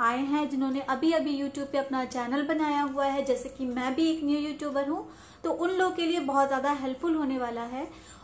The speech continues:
और मैं इस वीडियो में क्या लेकर के आई हूँ वो आपको आगे पता चल जाएगा, तो प्लीज वीडियो को बिल्कुल स्किप ना करें और फुल वॉच करने की कोशिश करें। तो गाइस,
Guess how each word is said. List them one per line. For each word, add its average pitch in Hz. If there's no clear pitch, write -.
और 254
मैं 302
इस 339
वीडियो 320
में 311
क्या 277
लेकर 302
के 311
आई 285
हूँ 285
वो 262
आपको 247
आगे 247
पता 262
चल 311
जाएगा, 269
तो 277
प्लीज 320
वीडियो 285
को 285
बिल्कुल 262
स्किप 339
ना 349
करें 302
और 269
फुल 339
वॉच 320
करने 269
की 320
कोशिश 320
करें। 233
तो 339
गाइस, 320